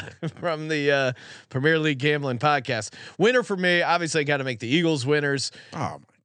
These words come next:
Speaker 1: For no, I, I know the amateur hour saying, "Oh, their, their win percentage of teams they're playing is the highest." Well,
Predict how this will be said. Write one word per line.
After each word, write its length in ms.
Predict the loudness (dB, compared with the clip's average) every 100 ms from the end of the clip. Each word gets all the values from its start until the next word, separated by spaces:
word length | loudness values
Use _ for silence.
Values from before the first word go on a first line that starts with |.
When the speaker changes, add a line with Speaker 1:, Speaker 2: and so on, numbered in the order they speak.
| _ _ _
Speaker 1:
For 240 | -2 0 -2 -8
no, 520 | -2 2 4 2 -2
I, 120 | -6 -2
I 140 | 0 0
know 420 | 2 2 4 2
the 320 | 0 -2 0
amateur 340 | 0 -2 0 2
hour 320 | 2 2 0
saying, 340 | -2 -2 -2 0
"Oh, 240 | 0 2
their, 380 | 4 4 2 -4 _ -20 -20 -6
their 120 | -2
win 220 | 2 2
percentage 540 | 0 -2 0 0 -2 -6
of 60 |
teams 340 | -4 -2 0 -2
they're 80 |
playing 300 | -2 0 0
is 60 | -2
the 120 | -4
highest." 560 | 0 2 2 -2 -10 -10
Well, 120 | -6